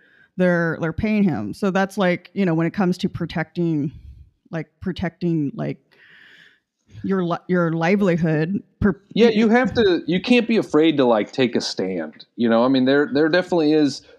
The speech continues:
Speaker 2: like, we all have to, in the entertainment business, you gotta draw some lines in the sand and say, "This is what I'm willing to do and what I'm not willing to do.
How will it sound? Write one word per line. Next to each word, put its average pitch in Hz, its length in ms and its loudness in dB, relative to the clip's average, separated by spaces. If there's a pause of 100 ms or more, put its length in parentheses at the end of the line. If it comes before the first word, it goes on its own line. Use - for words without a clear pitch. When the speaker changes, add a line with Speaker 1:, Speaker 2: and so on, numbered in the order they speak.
(100)
Speaker 2:
like, 143 160 2
we 170 120 6
all 185 200 4
have 185 180 0
to, 143 440 2
in 147 100 2
the 151 100 2
entertainment 147 460 0
business, 113 360 -2
you 139 60 0
gotta 170 180 2
draw 117 600 2 (400)
some 131 240 2
lines 117 480 2
in 113 100 0
the 101 80 -2
sand 113 540 0
and 107 160 -2
say, 113 280 2
"This 110 260 -2
is 123 180 0
what 117 180 2
I'm 117 180 2
willing 113 320 2
to 127 80 2
do 120 220 4
and 139 100 2
what 143 140 4
I'm 151 120 0
not 170 260 -2
willing 113 280 2
to 107 100 -6
do. 95 400 -4